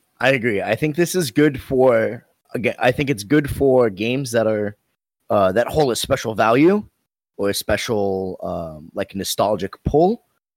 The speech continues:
But I don't, you shouldn't, I don't think companies should do this with their new, or Nintendo should do this with their new titles. I wouldn't be surprised if they did this with Ocarina of Time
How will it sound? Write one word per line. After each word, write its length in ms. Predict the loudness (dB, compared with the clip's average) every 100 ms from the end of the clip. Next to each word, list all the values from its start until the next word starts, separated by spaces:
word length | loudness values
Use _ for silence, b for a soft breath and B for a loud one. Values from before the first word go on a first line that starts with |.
| _
But 160 | 0 2
I 240 | 2 0 0
don't, 260 | 0 0 -2
you 100 | -6
shouldn't, 260 | -4 -2
I 80 | -2
don't 140 | -2
think 160 | -4 -10
companies 380 | -10 -8 -6 -8
should 160 | -10
do 120 | -8 -8
this 240 | -6 -8
with 220 | -12 -12
their 160 | -10 -8
new, 580 | -8 -6 -6 -8 -10 -14 -6
or 100 | -2
Nintendo 360 | -2 -2 -2
should 140 | -2 -4
do 100 | -4
this 140 | -4
with 140 | -8
their 100 | -8
new 500 | -8 -6 -8 -10 -14 -18 _
titles. 720 | -10 -8 -8 -10 -12 -14 -14 _ _ _ 2
I 80 | 4
wouldn't 180 | 4
be 80 | 2
surprised 460 | -2 2 4 4 2
if 80 | -2
they 100 | 0
did 180 | 0
this 200 | -2 -4
with 180 | -4 -6 -8
Ocarina 460 | -14 -10 -8 -6 -8
of 100 | -4
Time 480 | -2 2 2 0